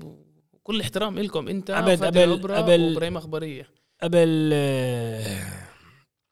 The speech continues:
Speaker 2: قبل تمن أشهر، آم، قبل تمن أشهر طلعت مع م-، مع جمعية معك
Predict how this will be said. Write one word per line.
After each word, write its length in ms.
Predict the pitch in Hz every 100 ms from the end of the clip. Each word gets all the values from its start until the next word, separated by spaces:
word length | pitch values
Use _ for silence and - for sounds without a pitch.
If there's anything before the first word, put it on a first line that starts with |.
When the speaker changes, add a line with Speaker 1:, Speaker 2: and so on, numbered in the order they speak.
| _ - -
Speaker 2:
قبل 200 | 143 143
تمن 320 | 156 151 143 165
أشهر، 560 | - - 123 131 147 - _ _ _ _
آم، 1160 | 131 123 123 120 120 117 110 110 107 107 104 104 101 95 95 92 92 85 50 _ _ _ -
قبل 400 | 123 127 123 117 - _ _
تمن 320 | 135 151 147 - 208
أشهر 520 | 190 - 226 247 - _ _ _ _
طلعت 640 | - 165 180 170 170 160 -
مع 160 | 143
م-، 440 | 143 147 151 127 131
مع 380 | 143 131 131 131
جمعية 440 | 135 151 165 151 160
معك 360 | 139 131 -